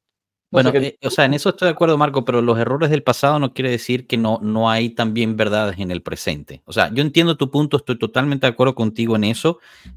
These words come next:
Speaker 1: pero el, el, <clears throat> el querer también, el demandar más de tu propio equipo también es de hincha. O sea, el, el pedirle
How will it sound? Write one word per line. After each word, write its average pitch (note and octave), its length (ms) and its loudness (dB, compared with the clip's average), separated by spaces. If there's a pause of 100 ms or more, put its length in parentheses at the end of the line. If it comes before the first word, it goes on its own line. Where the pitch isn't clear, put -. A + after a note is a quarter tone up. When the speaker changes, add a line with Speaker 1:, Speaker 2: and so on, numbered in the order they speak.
Speaker 1:
pero A2+ 360 6
el, A2 300 0
el, G#2+ 300 -6 (460)
<clears throat> - 580 0 (180)
el A2+ 200 -4
querer A#2+ 320 2
también, C#3+ 720 0 (400)
el A2+ 160 2
demandar A#2+ 640 2
más C3+ 520 0
de G2 140 -4
tu G#2 160 -6
propio C#3 300 -2
equipo F3+ 520 -4
también C#3+ 500 -2
es A2+ 140 -2
de F#2+ 120 -2
hincha. F2 380 -2
O D2 60 -12
sea, G2 240 2
el, A2+ 220 -2
el A2+ 240 -2
pedirle A#2 800 0